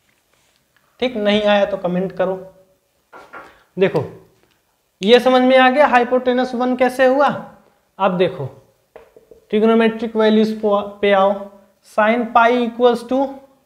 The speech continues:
perpendicular upon hypotenuse that is equals to zero,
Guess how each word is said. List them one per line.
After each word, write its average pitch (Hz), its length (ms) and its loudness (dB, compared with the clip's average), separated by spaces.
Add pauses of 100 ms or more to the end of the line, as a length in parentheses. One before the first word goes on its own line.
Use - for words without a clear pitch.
(500)
perpendicular 214 680 0
upon 220 280 2
hypotenuse 208 840 -4
that 175 240 -4
is 185 160 -6
equals 190 360 -6
to 202 120 -2
zero, 196 300 0